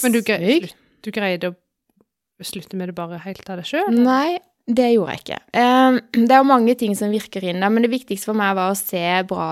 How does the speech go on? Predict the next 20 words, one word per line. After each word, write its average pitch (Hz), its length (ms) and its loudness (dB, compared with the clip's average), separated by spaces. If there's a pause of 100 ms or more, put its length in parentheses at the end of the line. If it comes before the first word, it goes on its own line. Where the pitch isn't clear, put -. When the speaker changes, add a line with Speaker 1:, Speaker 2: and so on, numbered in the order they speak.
(120)
Speaker 2:
ut - 100 -6
i 196 60 0
dansestudio. 190 720 -4 (240)
Speaker 1:
Ja. - 160 -4
Speaker 2:
Men 208 160 0
jeg 208 100 -2
var 175 160 -2
jo 196 80 0
veldig 202 220 -2
glad 170 240 -2
i 185 80 -2
mat. 214 480 -6 (800)
Og, 214 380 6 (320)
eh, 196 340 0
selv 226 380 2
om 240 100 4
jeg 226 320 -2
spydde 202 400 -4
opp 196 160 -2
veldig 190 160 0